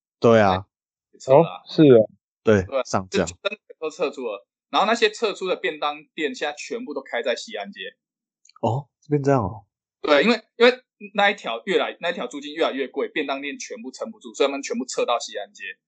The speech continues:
Speaker 2: 所以现在，
Speaker 1: 哦。
Speaker 2: 现在人，现在逢甲大学的那个便当街反而是西安街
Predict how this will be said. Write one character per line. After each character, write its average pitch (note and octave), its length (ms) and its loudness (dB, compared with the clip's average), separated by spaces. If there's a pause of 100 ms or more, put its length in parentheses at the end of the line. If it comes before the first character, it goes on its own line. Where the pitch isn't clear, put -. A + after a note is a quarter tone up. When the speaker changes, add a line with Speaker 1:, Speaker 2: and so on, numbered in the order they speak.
(120)
Speaker 2:
所 E3+ 120 4
以 D#3 40 6
现 F3 200 0
在， F3 160 4
Speaker 1:
哦。 - 40 -6 (560)
Speaker 2:
现 G#3 440 0
在 F#3+ 280 2
人， A#2+ 400 -6
现 G3 200 -6
在 F#3 140 -2
逢 C3 220 -8
甲 B2+ 180 -6
大 C3 240 -4
学 G2 280 -16
的 G2+ 100 -14 (600)
那 C3 140 -12
个 G#2 460 -4
便 C3 200 -2
当 A#2+ 220 -4
街 A#2 180 -4
反 - 160 -8
而 - 160 -20
是 A#2 100 -16
西 F#2+ 200 -10
安 F2+ 160 -8
街 - 100 -12